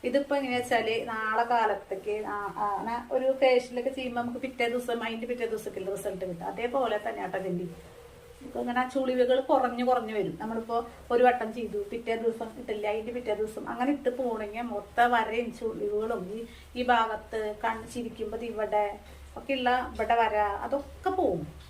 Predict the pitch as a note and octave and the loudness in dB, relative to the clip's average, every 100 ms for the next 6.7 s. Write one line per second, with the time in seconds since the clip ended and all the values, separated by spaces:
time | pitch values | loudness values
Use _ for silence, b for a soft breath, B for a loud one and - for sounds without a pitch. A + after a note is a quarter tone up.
0 | A3 A3+ A#3 C#4+ D#4 D4+ B3+ B3 B3 C4 | -10 -4 6 8 8 6 2 2 8 8
1 | C4+ B3+ B3 D4+ D#4+ E4 - C4 C#4 D#4 | 8 2 0 2 2 -2 0 2 4 4
2 | E4+ E4+ E4+ E4 B3+ B3 C4+ C4 C4 C4+ | 6 6 6 4 2 0 2 0 0 -4
3 | B3 - - C4+ C#4+ B B B C4 B3+ | -6 -8 2 2 2 B B B -2 0
4 | B3+ B3 C4 - B3+ C4+ C4 A#3+ B3 B3 | 4 4 4 2 2 4 2 4 4 4
5 | B3 B3 A#3+ A#3 A#3+ C#4 D4+ A#3 A#3 A3+ | 0 -2 -4 -4 -4 -2 -2 2 4 4
6 | G#3 G#3 A3 F#3+ F#3 F#3 | 2 -4 0 0 -2 -6